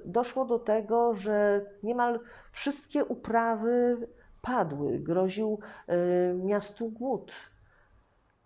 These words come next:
I cóż wtedy uczynili mieszkańcy Garwolina?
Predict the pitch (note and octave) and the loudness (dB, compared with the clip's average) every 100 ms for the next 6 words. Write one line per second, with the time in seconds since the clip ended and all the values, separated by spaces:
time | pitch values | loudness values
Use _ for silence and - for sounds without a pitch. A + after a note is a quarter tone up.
0 | _ _ - F#3+ C4 C4 - A#3+ A#3+ A#3 | _ _ -14 -8 -6 -6 0 0 2 0
1 | A3 - F#3+ F#3+ G3+ G3+ G#3 G3 G3 G3 | 0 -4 -4 -2 -4 -2 -2 -2 -2 -2
2 | - F3 E3+ - E3+ E3+ D#3+ E3+ D#3 D3+ | -2 -4 -4 -4 -4 -4 -4 -4 -2 -4
3 | C#3+ A#2 D#2 E2 F2 | -6 -8 -8 -8 -10